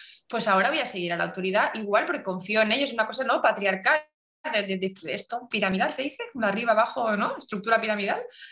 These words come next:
a la caca. Yo siempre he pensado que todos iguales. A mí me pasó, me pasó que, te lo dije, creo que, que estaba comiendo un helado con mi niño, me senté en un banco y vino la poli a decirme que no. Y le dije, "Perdona, bonita, <laughs> ¿cómo que no? Pero es que casi se lo dije así,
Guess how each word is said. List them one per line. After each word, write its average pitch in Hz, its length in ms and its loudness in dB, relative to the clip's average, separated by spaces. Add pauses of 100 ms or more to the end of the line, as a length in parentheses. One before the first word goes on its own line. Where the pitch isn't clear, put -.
a - 160 0
la 143 160 0
caca. 180 500 2
Yo 202 240 0
siempre 233 260 -4
he 233 40 -2
pensado 233 280 0
que 247 60 -4
todos 254 240 0
iguales. 214 380 2
A 214 80 0
mí 220 80 -4
me 349 100 -4
pasó, 285 400 0 (340)
me 202 100 -2
pasó 202 340 0
que, 254 220 0
te - 140 -6
lo 170 100 -2
dije, 240 300 -2
creo 269 200 2
que, 220 220 -6
que - 80 -8
estaba 196 260 -2
comiendo 208 340 2
un 208 60 2
helado 208 340 2
con 208 160 -6
mi 208 100 -4
niño, 381 360 -2 (140)
me 277 80 -2
senté 185 260 -2
en 185 60 0
un 208 120 0
banco 311 300 0
y 370 40 -2
vino 190 180 -4
la 190 140 0
poli 233 200 0
a 269 60 2
decirme 214 260 -4
que 240 80 -2
no. 175 260 -4 (280)
Y 214 60 -6
le 190 100 4
dije, 165 340 -4
"Perdona, 185 380 0
bonita, 202 500 -4
<laughs> - 40 -10
¿cómo 240 220 0
que - 220 -2
no? 285 160 -2 (260)
Pero 349 160 4
es - 100 2
que 403 140 2
casi 233 220 2
se - 120 2
lo 320 100 6
dije 294 180 0
así, 302 360 0